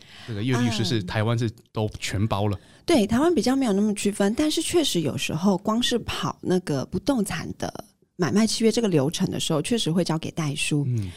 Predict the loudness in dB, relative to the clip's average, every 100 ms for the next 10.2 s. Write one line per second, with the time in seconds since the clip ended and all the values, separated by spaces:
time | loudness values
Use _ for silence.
0 | -6 2 4 6 4 2 0 2 2 2
1 | 0 0 2 0 -2 -2 0 2 2 4
2 | 2 2 2 0 0 -6 -6 -2 -2 -2
3 | -2 -2 -2 0 2 2 -2 -16 -12 -2
4 | -2 -2 -12 -18 -8 -2 -2 -2 -6 0
5 | 2 2 0 -2 -2 0 -2 -2 -2 -2
6 | 0 0 0 0 0 0 -2 -6 -4 -4
7 | -2 -4 -2 0 0 2 2 2 2 0
8 | 0 -2 -2 -2 -6 _ _ -10 -10 -8
9 | -4 2 2 2 -2 -2 0 -2 -4 -2
10 | -2 -2